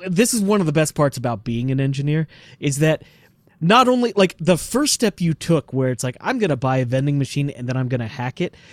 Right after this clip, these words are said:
that's already passed, like, ninety-nine percent of people. And then you were like,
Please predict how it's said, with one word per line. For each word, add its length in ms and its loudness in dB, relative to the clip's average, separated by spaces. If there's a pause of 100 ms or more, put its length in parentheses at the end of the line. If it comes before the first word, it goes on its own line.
(120)
that's 300 0
already 360 4
passed, 440 -4
like, 200 -6
ninety-nine 640 -2
percent 300 -4
of 100 -6
people. 380 -2 (200)
And 240 0
then 640 0
you 160 2
were 160 4
like, 280 0